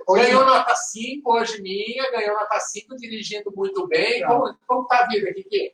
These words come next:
Speaker 1: Tá bem, tá bem, tá. Hoje eu tô aqui em Sorocaba, vim pra ver a, o nosso amigo Caipira, ah, desculpa, é, da interior, né, de São Paulo, é, tudo bem com você? E aí, menino?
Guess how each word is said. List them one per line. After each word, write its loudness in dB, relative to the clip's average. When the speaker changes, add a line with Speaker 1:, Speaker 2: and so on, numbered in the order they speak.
Speaker 1:
Tá 4
bem, 6
tá 6
bem, 2
tá. 2
Hoje 6
eu 4
tô 6
aqui -4
em 0
Sorocaba, 4
vim 0
pra 4
ver -2
a, 2
o -4
nosso -2
amigo 2
Caipira, 0
ah, 2
desculpa, 0
é, -4
da 0
interior, 2
né, -6
de -14
São -4
Paulo, 6
é, 4
tudo -6
bem 2
com -4
você? 2
E 8
aí, 6
menino? -2